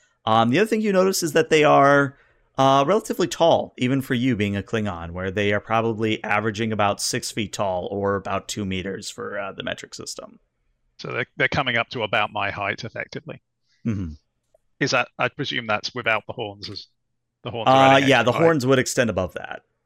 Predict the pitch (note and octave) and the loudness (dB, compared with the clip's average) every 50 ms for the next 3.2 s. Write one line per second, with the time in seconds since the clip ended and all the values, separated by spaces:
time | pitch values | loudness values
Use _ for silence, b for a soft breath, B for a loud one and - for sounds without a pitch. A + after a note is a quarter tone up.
0 | _ _ _ - A#2+ A2 - _ _ - - - - _ _ - A#2+ A2+ - A#2 | _ _ _ -2 -2 -2 -2 _ _ -20 -20 -20 -20 _ _ -4 -4 -2 -2 -2
1 | G2+ - B B B B B B B - C#3+ C#3+ C#3+ D3 D3 C#3+ C#3+ C#3+ C#3+ C#3+ | -4 -4 B B B B B B B 2 2 4 4 4 4 2 0 -2 -8 -6
2 | C#3 - _ _ _ _ - D3 D#3+ D#3+ E3 E3 D#3+ D#3 D#3 D3+ D#3 D3 C#3+ C#3 | -6 -6 _ _ _ _ -2 0 2 4 4 4 4 4 2 2 0 0 0 0
3 | C#3 C#3 C3+ B2+ | 2 2 0 -2